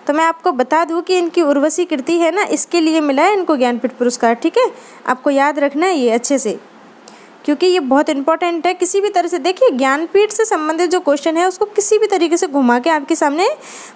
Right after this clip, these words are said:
पूछ सकते हैं आपसे, तो आपको मालूम होना चाहिए, ठीक है। तो उर्वशी के लिए मिला इनको। खड़ी बोली का पहला महाकाव्य निर्धारित है, मतलब कि कौन सा महाकाव्य है जो खड़ी बोली का प्रथम महाकाव्य है?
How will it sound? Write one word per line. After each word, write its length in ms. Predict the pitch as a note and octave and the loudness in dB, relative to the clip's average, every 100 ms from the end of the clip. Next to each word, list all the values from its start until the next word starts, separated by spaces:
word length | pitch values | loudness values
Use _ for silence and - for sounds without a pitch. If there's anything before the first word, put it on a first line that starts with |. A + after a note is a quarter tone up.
| - | 0
पूछ 160 | G#4 | 0
सकते 300 | F#4 C#4 - | 0 -2 0
हैं 100 | A#3+ | 0
आपसे, 260 | A3 A3 B3+ | 0 0 -2
तो 100 | C#4 | 0
आपको 280 | D4+ D4+ F#4+ | 0 0 0
मालूम 340 | C#4+ C#4 F#4 | 2 2 0
होना 200 | E4 B3+ | 2 0
चाहिए, 240 | B3 B3+ | 0 -2
ठीक 180 | C4+ F4 | 0 2
है। 60 | A4+ | 0
तो 140 | G4 | 2
उर्वशी 320 | C#4 C4 C#4+ | 2 0 -2
के 120 | D4+ D#4+ | 0 2
लिए 160 | D4+ | 2
मिला 220 | D4 C#4 | 2 2
इनको। 280 | F4 G#4 G4 D5 - - - - - - - - | 2 2 0 -2 -2 -20 -20 -20 -20 -20 -20 -8
खड़ी 220 | - F#4 | -2 2
बोली 240 | A4 G#4+ G4+ | 2 2 2
का 120 | G#4+ | 0
पहला 380 | A4 D4+ D4 F4+ | 0 0 2 0
महाकाव्य 520 | F4 C4+ C4+ C4+ C4 | 0 0 0 0 0
निर्धारित 520 | D#4+ B3 C4 C4 C#4 | -2 0 2 2 2
है, 80 | B3+ | 0
मतलब 260 | A#3+ D4 F#4 | 0 -2 0
कि 120 | G4 | -2
कौन 320 | G4 C#4+ C#4+ | 2 0 2
सा 440 | C#4+ E4+ F4 F#4 | 0 2 2 2
महाकाव्य 500 | F4+ C#4+ B3+ C4 B3+ | 2 0 0 0 0
है 180 | C#4+ D4 | 0 0
जो 120 | D#4+ | 0
खड़ी 300 | G4 D#4+ B3+ | -2 0 0
बोली 220 | C4+ C4 B3 | 2 0 0
का 100 | F#4 | -2
प्रथम 340 | F#4 F#4 G#4+ | -2 -2 0
महाकाव्य 460 | F4+ C#4 A#3+ A3 A#3+ | 0 2 0 2 2
है? 200 | C4 | 2